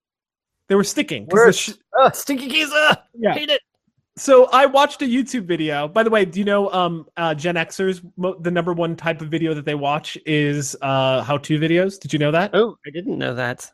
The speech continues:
Speaker 2: I thought
Speaker 1: Yeah.
Speaker 2: it was just video game videos.
Speaker 1: No, they, no, this is Gen Xers. They watch you-, the, I have a list, but number one was how-to videos, which we should probably,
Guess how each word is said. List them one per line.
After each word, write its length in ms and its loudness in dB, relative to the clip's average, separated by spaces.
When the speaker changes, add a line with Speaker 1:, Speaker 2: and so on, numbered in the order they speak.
Speaker 2:
I 100 6
thought 200 6
Speaker 1:
Yeah. 60 4
Speaker 2:
it 20 4
was 120 2
just 180 -6
video 240 -2
game 200 -2
videos. 540 -8
Speaker 1:
No, 320 8
they, 200 0
no, 300 4
this 160 0
is 100 0
Gen 220 0
Xers. 460 -2
They 100 0
watch 300 0
you-, 160 -4
the, 400 2
I 100 2
have 220 2
a 40 0
list, 360 0
but 100 2
number 240 2
one 220 0
was 100 -4
how-to 320 -2
videos, 320 -2
which 220 -6
we 80 2
should 160 -8
probably, 520 -2